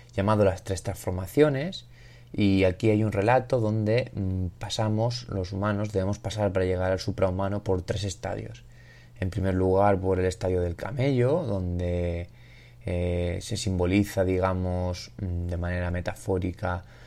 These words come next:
formar parte del rebaño, eh, donde la joroba del camello es,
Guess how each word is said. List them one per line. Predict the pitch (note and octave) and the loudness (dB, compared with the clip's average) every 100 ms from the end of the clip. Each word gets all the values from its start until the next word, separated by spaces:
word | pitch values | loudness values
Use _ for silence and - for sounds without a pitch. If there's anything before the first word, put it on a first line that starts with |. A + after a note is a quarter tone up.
| - | -16
formar | - F#2 F#2+ F#2+ | -4 0 0 0
parte | F#2 F2 F#2+ | -4 0 0
del | F2 | 2
rebaño, | F#2 F2+ G2 G2+ G2 F#2+ G2 G2 - - - - - | 2 4 4 4 0 0 0 -2 -6 -18 -18 -14 -4
eh, | F#2 F2+ F2 F2+ - - | 0 2 2 0 -4 -6
donde | G2 F#2+ F#2 F#2 F#2 - | -2 0 2 2 2 -2
la | - F#2 F2+ F2+ | -2 2 2 0
joroba | - G2 F#2 F#2 | 0 0 4 4
del | F#2 | 2
camello | F#2+ F#2 F#2+ F#2+ F#2 F#2 | 0 0 0 4 4 4
es, | - F#2+ - - | 2 -2 -2 -12